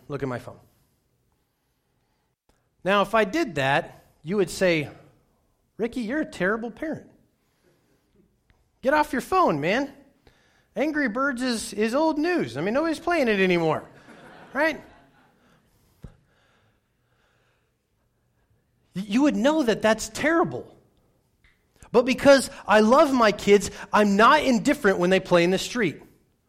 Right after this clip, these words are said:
I won't just sit there on my porch. I will intervene. I can't pretend that this isn't happening.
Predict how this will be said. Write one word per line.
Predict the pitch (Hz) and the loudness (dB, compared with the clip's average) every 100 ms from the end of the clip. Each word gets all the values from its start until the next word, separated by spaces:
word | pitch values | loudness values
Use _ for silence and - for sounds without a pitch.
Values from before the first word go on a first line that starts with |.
| _ _ _ _ _ _ _ - | _ _ _ _ _ _ _ 0
I | 208 | 2
won't | 233 330 247 | 4 2 2
just | 240 - | -2 -2
sit | - 311 311 | -2 -2 2
there | 196 185 180 - - _ _ | 4 4 0 -14 -20 _ _
on | - 254 277 | 4 4 6
my | 269 | 2
porch. | - - 277 202 175 - - - _ _ _ _ _ _ _ _ _ - | 2 0 4 4 4 -2 -8 -12 _ _ _ _ _ _ _ _ _ 2
I | 220 | 4
will | 247 247 | 6 4
intervene. | 214 233 233 220 311 202 110 - - | 4 4 4 2 0 0 -4 -10 -4
I | |
can't | 196 233 233 | 0 2 0
pretend | 214 254 - 320 254 | 0 -2 2 2 4
that | 190 | 2
this | 196 190 | 0 -2
isn't | 202 175 202 | -2 0 -2
happening. | 190 269 269 214 165 113 | -2 -2 -2 -2 -4 -6